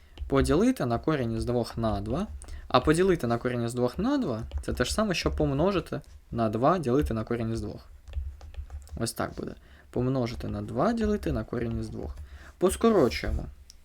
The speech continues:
Тут двійка з цією двійкою скоротиться, корінь із двох з коренем з двох, і вийде, що ікс дорівнює три, тобто ваша сторона дорівнює, відповідно, трійці. Ось так застосовується теорема синусів.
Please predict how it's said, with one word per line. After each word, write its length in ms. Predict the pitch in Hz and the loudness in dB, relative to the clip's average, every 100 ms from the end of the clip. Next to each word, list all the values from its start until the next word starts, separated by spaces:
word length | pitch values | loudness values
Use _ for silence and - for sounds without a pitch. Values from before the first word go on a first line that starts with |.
| - - | -14 0
Тут 280 | 214 180 127 | 2 2 0
двійка 440 | 123 117 113 104 | 2 2 0 -6
з 80 | - | -4
цією 480 | - 131 113 110 110 | 0 4 4 2 0
двійкою 400 | 131 160 - 180 | 0 0 -2 -4
скоротиться, 640 | - 196 208 208 - 220 - - - | 0 0 0 -2 -2 -4 -6 -20 -6
корінь 280 | - 170 160 | 4 6 6
із 120 | 156 | 2
двох 220 | 151 151 - | 4 4 2
з 60 | |
коренем 380 | - 123 110 110 | 0 0 0 -2
з 60 | 120 | 0
двох, 360 | 147 269 - - - - - | 4 4 2 -10 -16 -18 -2
і 100 | 170 | 2
вийде, 240 | 196 143 | 4 4
що 240 | 127 - - - | 4 2 2 0
ікс 380 | 277 - - - - - - - - - - - - | 0 0 -4 -6 -12 -14 -18 -16 -16 -18 -10 -8 -4
дорівнює 600 | 127 127 156 214 185 170 165 - - - | 2 4 4 2 -2 -4 -8 -16 -16 -4
три, 260 | 147 143 147 | -2 -2 -2
тобто 280 | 123 - 151 | -6 0 2
ваша 240 | 185 135 | 2 -2
сторона 400 | - 123 127 143 | -4 -2 -2 -2
дорівнює, 540 | 120 113 117 117 110 117 - - - - - - | 0 0 0 -2 -6 -8 -16 -20 -20 -20 -20 -8
відповідно, 480 | 117 - 110 117 104 - - - - - | -6 0 2 0 -4 -12 -14 -14 -18 -6
трійці. 440 | - 123 107 - - | -2 0 0 -2 2
Ось 140 | 135 | 2
так 200 | - 254 | 4 4
застосовується 840 | 208 127 131 - 196 180 175 147 151 - | 2 -4 0 6 8 8 4 -2 -4 -2
теорема 420 | 120 117 139 131 | 2 4 2 2
синусів. 440 | - 117 107 - | 0 -2 -2 -8